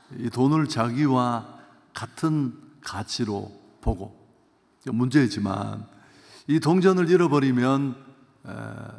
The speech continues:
자기가 전부 없어진다, 그런 생각을 가지고 두려움 속에, 에, 긴 시간을 시달리며 보내왔다고 합니다. 그래서 그 동전을 그렇게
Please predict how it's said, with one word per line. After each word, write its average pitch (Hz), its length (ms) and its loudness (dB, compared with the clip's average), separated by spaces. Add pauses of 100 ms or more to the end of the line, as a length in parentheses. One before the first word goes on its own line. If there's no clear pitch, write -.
(220)
자기가 123 600 -4
전부 135 280 -2
없어진다, 104 600 -4 (440)
그런 117 360 -2
생각을 104 600 -4
가지고 107 400 -6 (260)
두려움 151 400 2
속에, 110 420 -4
에, - 800 -18 (520)
긴 120 280 2
시간을 113 760 0 (280)
시달리며 113 640 0
보내왔다고 104 960 -6
합니다. 92 500 -10 (640)
그래서 135 300 2
그 123 180 -4
동전을 117 480 -2
그렇게 123 400 -2